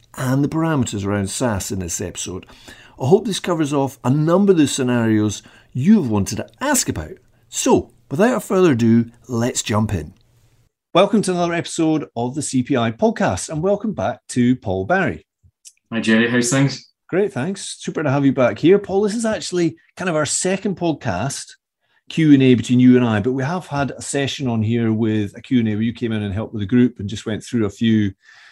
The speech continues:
Speaker 2: Yep.
Speaker 1: different questions. But what's changed now is you've kindly stepped up to say you want to sponsor the podcast,
Speaker 2: Sure.
Speaker 1: which is fantastic. That's not why we're having this particular show, 'cause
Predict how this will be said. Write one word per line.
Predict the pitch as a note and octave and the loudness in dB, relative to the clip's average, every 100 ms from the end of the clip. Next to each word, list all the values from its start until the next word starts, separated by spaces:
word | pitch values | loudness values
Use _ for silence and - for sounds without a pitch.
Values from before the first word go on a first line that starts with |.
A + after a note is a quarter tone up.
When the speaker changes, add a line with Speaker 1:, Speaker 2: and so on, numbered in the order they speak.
| G#2+ | -6
Speaker 2:
Yep. | |
Speaker 1:
different | B2 - - | -4 -4 -2
questions. | C3+ C3 B2 C3 | 0 2 0 -4
But | G2+ C3 | -4 -2
what's | E3+ G3 - | -2 -2 0
changed | F3+ D#3 C#3 | -2 -2 -2
now | C3 | 0
is | B2 A2 | 0 -2
you've | D#3+ D3 - | -6 -8 -10
kindly | - D3+ D#3 C3 A#2+ A2+ A2 | -6 -4 0 4 4 4 0
stepped | - B2+ - | -4 -8 -6
up | A#2 | -8
to | - | -6
say | - | -2
you | A2+ | 0
want | A2 G#2+ | 0 -2
to | |
sponsor | - - D#3+ F3+ D#3 | -6 -2 -2 -2 -2
the | B2 | -4
podcast, | G#2+ F#2+ - E2+ A#2 - - _ _ - | -4 -8 -6 -6 -6 -10 -20 _ _ -20
Speaker 2:
Sure. | - - - | -14 -12 -10
Speaker 1:
which | - B2 | -6 -4
is | B2 A2 | -4 -4
fantastic. | A#2+ A2 G#2+ A2 G2+ - G2+ | -2 -2 0 0 0 -2 -4
That's | A#2+ D3 | -2 0
not | D3+ G3 F3 | 2 2 2
why | D3 | 2
we're | B2+ | 2
having | A2 G#2+ G#2 | 0 -2 -4
this | G2+ | -6
particular | - B2+ A#2+ G#2 | -6 -6 -4 -4
show, | G2+ - B2 C3+ | -4 2 4 4
'cause | B2 G#2+ | 0 -6